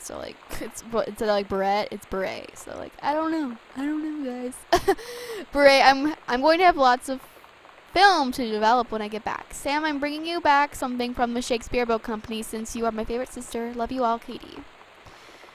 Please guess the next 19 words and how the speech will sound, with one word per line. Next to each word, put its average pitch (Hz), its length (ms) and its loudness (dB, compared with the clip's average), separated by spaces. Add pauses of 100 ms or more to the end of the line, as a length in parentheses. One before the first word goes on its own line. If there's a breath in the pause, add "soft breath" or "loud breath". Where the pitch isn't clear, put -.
(420 loud breath)
Mom, 349 420 4
Dad, 269 260 4
and 302 120 -2
Sam. 233 640 -2 (280)
I, 247 400 -6
Arbor 226 300 -2
Hill. 202 300 -6
Weird. 220 680 0 (260)
<laughs> 294 240 2
Boone 277 400 0
County 254 540 -2
or 220 340 2 (800 loud breath)
ninety-seven, 233 1160 0 (200)
one 214 160 -4
hundred 220 240 -6
forty-one 202 520 -8
U 208 100 -8
S - 220 -12 (100)
A. - 140 -14